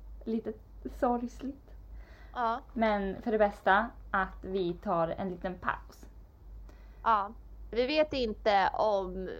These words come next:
Speaker 2: vi kanske börjar podda igen.
Speaker 1: Mm.
Speaker 2: Kanske i något nytt format eller samma eller
Speaker 1: Ja.
Speaker 2: hur som. Det vet vi inte.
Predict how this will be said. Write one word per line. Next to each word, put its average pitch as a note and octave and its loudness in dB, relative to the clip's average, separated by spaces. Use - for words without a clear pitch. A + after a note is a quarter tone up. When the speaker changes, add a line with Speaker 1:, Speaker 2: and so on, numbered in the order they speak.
Speaker 2:
vi G#3+ 0
kanske F#3+ 2
börjar G#3+ 6
podda F#3+ 2
igen. G3+ 2
Speaker 1:
Mm. G#3 2
Speaker 2:
Kanske A3 0
i - 0
något G3+ -2
nytt F3+ -8
format E4 6
eller A3+ 6
samma A3 2
eller A#3+ 2
Speaker 1:
Ja. B3 6
Speaker 2:
hur A#3 -2
som. G3+ 0
Det A#3+ 2
vet B3+ 2
vi B3+ 0
inte. G3+ 0